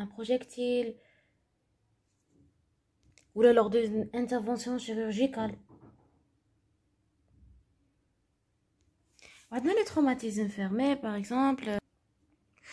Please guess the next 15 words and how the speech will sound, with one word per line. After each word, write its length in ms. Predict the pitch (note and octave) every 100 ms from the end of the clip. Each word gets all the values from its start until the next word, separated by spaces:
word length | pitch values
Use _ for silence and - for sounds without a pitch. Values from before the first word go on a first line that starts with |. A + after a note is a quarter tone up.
| - -
pour 120 | C#4
le 100 | C#4+
traumatisme 520 | C#4 C#4 C4 B3 A#3+ -
fermé, 360 | G#3 B3+ D4
qui 120 | D4
m'a 180 | A#3+ A3+
les, 480 | G#3+ G#3 G3+ G3 - _ _ -
les 80 |
fractures, 500 | F#3+ G3 F3+ A3+ C4 - _ _ _ _ _
donc 220 | A3 A#3
on 80 | A3
a 80 | G#3
une 280 | G3+ C4+ A3+
lésion 240 | A3+ B3 E4+
osseuse 340 | D#4+ C4+ C4